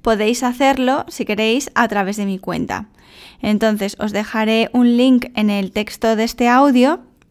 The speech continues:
en el blog, para que podáis echar un vistazo a la información.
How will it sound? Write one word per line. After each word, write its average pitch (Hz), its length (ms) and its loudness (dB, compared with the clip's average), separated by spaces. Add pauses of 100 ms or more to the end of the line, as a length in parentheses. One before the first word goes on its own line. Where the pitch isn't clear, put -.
en 208 80 -4
el 190 180 -4
blog, 277 380 0 (380)
para 214 340 4
que 185 460 -2
podáis 196 460 2
echar 214 340 0
un 214 140 0
vistazo 208 460 -2
a 220 40 2
la 214 60 -2
información. 180 800 -8